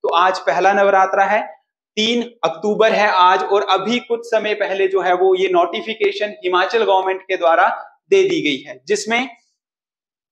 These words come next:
हिमाचल पुलिस की भर्ती के बारे में update दी गई है। इकतीस दस दो हज़ार चौबीस तक हम अपना form जो है वो भर सकते हैं। और आप देख सकते हैं आज की ये date है तीन दस दो हज़ार चौबीस।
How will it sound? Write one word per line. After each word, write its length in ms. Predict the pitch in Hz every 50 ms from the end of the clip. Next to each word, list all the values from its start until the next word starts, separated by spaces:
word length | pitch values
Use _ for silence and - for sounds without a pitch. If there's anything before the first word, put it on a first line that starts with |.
| _ _ _ _ _ _ _ _ _ _ _ _ _ _ -
हिमाचल 460 | 175 190 202 190 208 208 - 262 262 254
पुलिस 320 | - 233 220 240 233 -
की 200 | - 233 233 233
भर्ती 540 | 233 208 170 147 147 190 202 196 196 240 233
के 140 | 240 226 208
बारे 260 | 208 190 196 202 196
में 120 | 202 208
update 680 | 208 - - 175 - - 175 196 214 226 240 226 208
दी 140 | 190 208 196
गई 200 | 190 202 202 202
है। 340 | 180 202 202 214 - - _ - 202
इकतीस 720 | - - - 233 226 233 - - - 254 262 262 - 233
दस 340 | 180 208 208 214 208 - - 160
दो 200 | 196 190 180 202
हज़ार 300 | 190 180 196 190 202 202
चौबीस 640 | 196 - - 214 220 220 220 214 247 240 240 -
तक 200 | 226 202 202 - -
हम 140 | 208 202 196
अपना 300 | 190 190 196 196 196 196
form 400 | 196 - - 214 220 220 220 214
जो 100 | 208 196
है 200 | 180 185 175 170
वो 300 | 170 180 180 175 135 151
भर 100 | 175 180
सकते 360 | - - 185 - - - 190
हैं। 260 | 185 185 196 214 - - - _ _ _ -
और 100 | 170 180
आप 200 | 190 190 208 - -
देख 160 | 214 226 220
सकते 280 | 220 233 220 226 - 240
हैं 180 | 240 208 - -
आज 320 | 175 175 185 208 214 -
की 280 | - - 220 220 214 214
ये 80 | 208 190
date 320 | 165 180 190 202 220 208 208
है 160 | 202 208 208
तीन 440 | 208 208 - - 214 220 226 226 220
दस 180 | 190 196 190 190
दो 260 | 190 190 185 175 185
हज़ार 220 | 175 180 180 180 170
चौबीस। 560 | 175 - 190 190 180 180 220 226 220 -